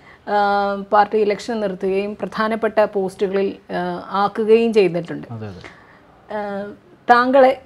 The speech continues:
Speaker 1: അവിടെ സ്ഥാനാർത്ഥിയായി തിരഞ്ഞെടുത്തപ്പോൾ പെട്ടെന്ന് എ-, എന്ത് കാരണം കൊണ്ടാണ് പാർട്ടി താങ്കളെ, ഏഹ്, എം എൽ എ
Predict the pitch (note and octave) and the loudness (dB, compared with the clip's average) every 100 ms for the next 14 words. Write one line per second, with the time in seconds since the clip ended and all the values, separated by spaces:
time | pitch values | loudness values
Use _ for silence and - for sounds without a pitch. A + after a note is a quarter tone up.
0 | - G#3 G3+ - - G#3 G3+ G3+ G3+ G#3 | -4 -2 -2 -4 -6 -4 -2 -2 -2 -2
1 | G3+ F#3+ F#3 F#3 F3 F3 E3+ - _ _ | 0 -2 -2 -4 -6 -8 -8 -10 _ _
2 | A#3 A3+ A#3 G3+ - C4+ C#4 C#4+ C#4+ D#4 | 0 0 -2 -4 -8 -8 -2 2 4 4
3 | C#4+ A3+ A3 A3 G#3 F#3+ E3+ E3+ F3+ F3 | 4 4 2 -4 -2 0 0 0 -2 -2
4 | - F3 - G3 G3+ G#3 G3+ C4 - - | -4 -10 -6 -6 -2 0 0 -2 -10 -16
5 | - F3+ F3 F3 E3+ - - G#3 G#3+ G#3 | -8 -6 -4 -6 -8 -14 -8 -4 -2 0
6 | G3 | 0